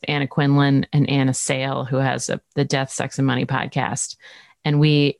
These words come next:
each week took on a different topic around family life, like misunderstandings was one of them. Regret was another one. And we each brought a reading, and we would read our short reading and then talk, and then do another reading, talk, do the, do the third reading.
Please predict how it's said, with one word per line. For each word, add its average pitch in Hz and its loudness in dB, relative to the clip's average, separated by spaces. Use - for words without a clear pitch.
each 165 2
week 147 0
took - -2
on 139 0
a 131 -2
different 139 -2
topic 131 -4
around 131 0
family 135 0
life, 135 -2
like 139 -4
misunderstandings - 0
was 135 -2
one - 0
of - -4
them. 120 -4
Regret 135 -2
was 143 -2
another 139 0
one. - -2
And 151 0
we 165 2
each 170 2
brought 139 0
a 135 -4
reading, 131 2
and 131 4
we 131 4
would 135 -2
read 143 4
our 135 0
short 135 -2
reading 123 2
and 131 4
then 127 0
talk, 123 -6
and 131 -4
then 131 0
do 143 -2
another 139 -2
reading, - -4
talk, - -6
do 127 -2
the, - -6
do 135 0
the 135 -4
third - -4
reading. - -4